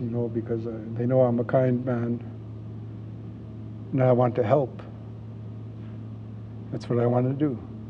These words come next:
That's my path. That's the elder's path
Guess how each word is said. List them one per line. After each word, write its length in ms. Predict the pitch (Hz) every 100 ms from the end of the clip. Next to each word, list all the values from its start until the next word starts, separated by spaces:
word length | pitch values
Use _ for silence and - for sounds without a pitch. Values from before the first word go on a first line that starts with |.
| - - - - - - - - - - - - - - -
That's 220 | 127 -
my 120 | 131
path. 380 | 123 165 170 - - - - - - - - - - - - - - - -
That's 220 | 131 127
the 140 | 143
elder's 480 | 151 180 170 139 113
path 360 | 110 127 123